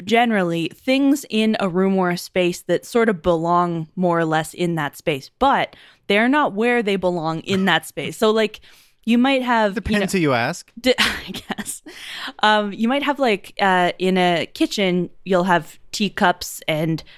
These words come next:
Speaker 1: things of meat and paper towel and whatever. But there'll be, like, rows and stacks of, like, any one of those objects. There'll be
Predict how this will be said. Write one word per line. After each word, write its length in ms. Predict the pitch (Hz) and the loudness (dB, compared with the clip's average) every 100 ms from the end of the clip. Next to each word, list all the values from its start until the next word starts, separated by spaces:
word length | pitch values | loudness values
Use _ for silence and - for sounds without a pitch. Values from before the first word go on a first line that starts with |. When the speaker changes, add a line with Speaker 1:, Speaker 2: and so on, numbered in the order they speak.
| - | -20
Speaker 1:
things 360 | - - 196 175 | -10 0 2 2
of 100 | 175 | 0
meat 460 | 175 185 185 - - - | 2 2 0 -4 -16 -6
and 440 | 175 165 165 151 | -2 0 -2 -4
paper 320 | - 180 175 | -4 -2 -2
towel 340 | 175 156 165 165 | -4 0 0 2
and 180 | 175 160 | 2 2
whatever. 380 | 175 196 165 151 - - - - _ - | 2 2 2 -4 -12 -20 -20 -20 _ -4
But 140 | 233 | -2
there'll 220 | 226 269 269 | 2 2 2
be, 180 | 294 | 0
like, 460 | 311 277 226 - - - - - - - - _ _ _ _ _ _ _ - | -2 -2 -2 -6 -20 -20 -20 -20 -20 -20 -20 _ _ _ _ _ _ _ -10
rows 800 | 190 185 180 208 208 190 170 160 | -8 -6 2 2 4 2 0 -2
and 180 | 170 185 | -4 -6
stacks 680 | - - 180 170 180 - | -12 -8 -2 -2 -4 -10
of, 220 | - 190 170 | -4 -2 2
like, 280 | 170 160 - - | 0 -2 -12 -4
any 220 | 180 180 | 0 0
one 280 | 160 170 170 | 0 0 0
of 140 | 165 | 2
those 200 | 165 160 - | 2 0 -2
objects. 460 | 156 165 - 175 - | -4 -2 0 -2 0
There'll 220 | 196 208 | 2 2
be 320 | 196 202 196 | 0 -4 -6